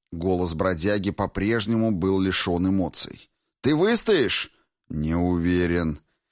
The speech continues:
«Перебрось все ресурсы на защиту. Пожертвуй комфортом. Я иду на помощь». Убийца на несколько секунд завяз в уплотнившейся двери. Мне этого хватило, чтобы придать ему материальность.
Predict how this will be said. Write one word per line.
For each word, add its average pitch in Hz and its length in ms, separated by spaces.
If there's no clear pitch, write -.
«Перебрось 123 640
все 139 300
ресурсы 143 520
на 135 140
защиту. 127 680
Пожертвуй 135 640
комфортом. 123 640
Я 143 280
иду 151 200
на 151 120
помощь». 107 540
Убийца 120 640
на 120 160
несколько 110 540
секунд 113 520
завяз 104 600
в 110 40
уплотнившейся 98 840
двери. 92 480
Мне 95 300
этого 92 240
хватило, 120 560
чтобы 107 300
придать 101 520
ему 92 200
материальность. 98 960